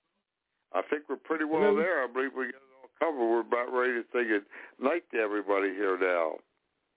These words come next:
Speaker 2: Yeah, I just wanted, is it okay if I, if I close with the Armor of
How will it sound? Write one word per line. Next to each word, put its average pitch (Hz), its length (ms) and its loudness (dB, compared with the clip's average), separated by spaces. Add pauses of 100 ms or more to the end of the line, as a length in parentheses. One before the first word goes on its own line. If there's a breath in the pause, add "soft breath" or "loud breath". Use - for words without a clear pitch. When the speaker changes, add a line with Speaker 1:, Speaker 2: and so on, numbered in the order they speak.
Speaker 2:
Yeah, 240 200 -2
I 233 80 0
just 277 200 -4
wanted, 311 240 -4
is - 60 -8 (300 soft breath)
it 277 640 -6
okay 320 220 -6
if 226 120 -8
I, 226 160 -6
if 202 180 -4
I 214 80 0
close 247 360 0
with 214 140 -10
the 214 100 -12
Armor 208 360 -10
of 190 80 -10